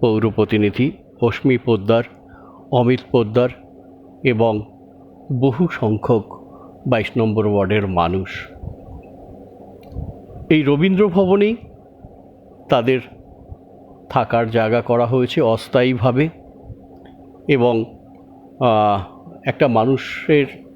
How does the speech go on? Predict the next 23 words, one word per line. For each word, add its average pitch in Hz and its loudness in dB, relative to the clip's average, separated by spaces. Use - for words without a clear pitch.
যতবার 120 4
খাওয়া 110 0
দাওয়া 117 2
করতে 110 -2
লাগে, 104 0
সকালে 110 0
চায়ের 101 0
থেকে 110 0
নিয়ে 110 0
সকালবেলায় 107 2
একটু 120 -2
হালকা 101 -2
জল 107 0
খাবার, 120 0
তারপর 117 0
মধ্যাহ্নভোজ, 123 0
বিকেলে 117 4
চা, 113 2
আহ, 113 2
বিস্কুট, 117 0
নানা 123 4
রকম 127 2
জিনিস 127 0